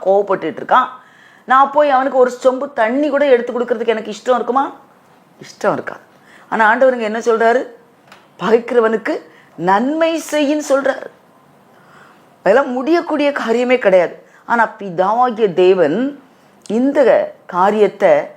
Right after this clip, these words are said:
நமக்கு செய்து காண்பித்திருக்கிறார். அன்பை இழந்தான். ஆதாமின் மூலமாய் பிதாவுடைய அன்பை மனுஷன் இழந்துட்டோம். ஆனா அந்த அன்பை எப்படியாவது ஈடுகட்டணும்னு தன்னுடைய சொந்த குமாரனை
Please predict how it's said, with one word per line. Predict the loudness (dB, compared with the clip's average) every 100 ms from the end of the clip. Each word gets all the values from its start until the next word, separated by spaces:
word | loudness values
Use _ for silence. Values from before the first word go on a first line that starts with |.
| _ _
நமக்கு | -8 -8 -8
செய்து | -8 -2 -2 -2 -4 -6
காண்பித்திருக்கிறார். | -8 -8 -6 -4 -4 -4 -6 -8 -18 _ _ _ _ _ _ _ _ _ _ -6
அன்பை | -4 -2 0 2 2 2
இழந்தான். | 4 4 2 -2 -8 -14 _ _ _ _ _ _ _ _ _ -2
ஆதாமின் | 2 4 4 2 0 -4
மூலமாய் | -2 0 2 0 -2
பிதாவுடைய | -4 2 2 0 -2 0
அன்பை | 0 2 2
மனுஷன் | 2 -2 -4 -4 -4 -6 -20 _ _ -8
இழந்துட்டோம். | 0 0 0 -6 -12 -20 _ _ _ -20 -20 -6
ஆனா | -2 0 0 -4 -4
அந்த | -2 0 -2
அன்பை | 0 -4 -4 -2 0 0
எப்படியாவது | -4 -2 0 0 -2 2 2 2
ஈடுகட்டணும்னு | -4 -4 -4 -6 -4 -6 -6 -8 -10 -14 -20 _
தன்னுடைய | -2 0 2 2
சொந்த | 2 0 -2 -2 -2 -2
குமாரனை | -2 0 2 2 0